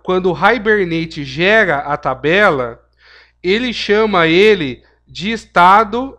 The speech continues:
underline código, Big It vinte.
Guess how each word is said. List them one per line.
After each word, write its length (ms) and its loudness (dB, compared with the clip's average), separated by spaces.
underline 1000 2
código, 800 0
Big 720 -6
It 400 -12
vinte. 800 -8